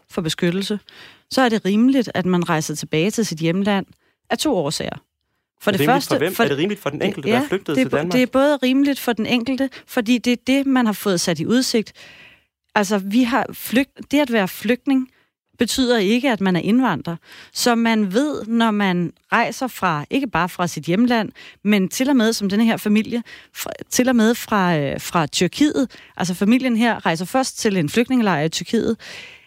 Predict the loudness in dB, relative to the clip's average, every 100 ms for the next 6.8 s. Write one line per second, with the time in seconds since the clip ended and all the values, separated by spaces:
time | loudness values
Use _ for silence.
0 | _ _ _ 0 2 2 0 -2 0 -2
1 | 0 0 2 0 0 -2 0 2 4 2
2 | 0 -4 -2 -2 -2 -2 -4 -6 -10 0
3 | 2 2 0 0 0 -4 -6 _ -4 0
4 | -2 -2 0 0 0 0 0 0 -4 -2
5 | 0 0 0 0 0 0 -4 -2 0 2
6 | 2 2 2 0 2 -2 0 -2